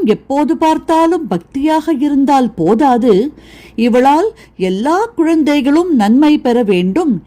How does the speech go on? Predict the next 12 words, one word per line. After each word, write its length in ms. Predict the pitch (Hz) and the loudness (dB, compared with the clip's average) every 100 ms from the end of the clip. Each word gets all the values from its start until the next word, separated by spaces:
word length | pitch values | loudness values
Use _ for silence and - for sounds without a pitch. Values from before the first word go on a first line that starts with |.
| - | -10
என்று 360 | 269 294 247 381 | -2 2 4 2
நினைத்தார். 580 | 349 262 220 - 165 147 - _ - _ - - - - | 2 2 0 -2 -6 -6 -14 _ -20 _ -20 -20 -10 0
ஒரு 220 | 330 370 370 | 2 2 0
சின்ன 300 | 330 330 453 | -2 -2 -2
குடும்பம் 580 | 466 285 277 269 277 262 | -4 -2 0 0 0 2
வேண்டாம் 580 | 214 208 214 233 226 175 165 | 2 2 2 0 0 -2 -2
என்று 320 | 214 202 220 | -2 0 -4
கிழவி 420 | 220 190 262 403 285 | -4 -4 0 0 2
ஆனவளை 520 | 202 208 190 202 175 220 349 - _ _ - | 0 0 0 0 0 -4 -8 -20 _ _ -4
அத்தனை 560 | 175 - - 330 311 311 | -4 -4 -2 0 2 0
குழந்தைகளையும் 1000 | 294 302 320 349 339 370 349 359 339 | -2 -2 0 2 2 2 2 2 0
கொண்ட 380 | 330 294 262 453 | -4 -6 -6 -8